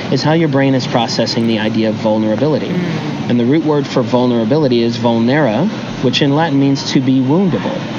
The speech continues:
Speaker 1: So your brain is going
Speaker 2: Wow.
Speaker 1: over this entire thing going, "Is this going to hurt, and to what degree is it gonna hurt?"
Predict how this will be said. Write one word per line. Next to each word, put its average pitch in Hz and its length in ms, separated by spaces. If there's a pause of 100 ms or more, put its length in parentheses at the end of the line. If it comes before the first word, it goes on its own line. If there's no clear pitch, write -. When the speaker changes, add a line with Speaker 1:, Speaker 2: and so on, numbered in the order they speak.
(340)
Speaker 1:
So - 120
your 139 120
brain 151 340
is 127 120
going 135 220
Speaker 2:
Wow. 160 240
Speaker 1:
over 143 120
this 123 220
entire 139 380
thing 147 280
going, 120 360
"Is 165 220
this 185 160
going 147 300
to 131 80
hurt, 135 420
and 120 140
to 139 100
what 135 200
degree 127 340
is 147 140
it 110 80
gonna 107 160
hurt?" 101 220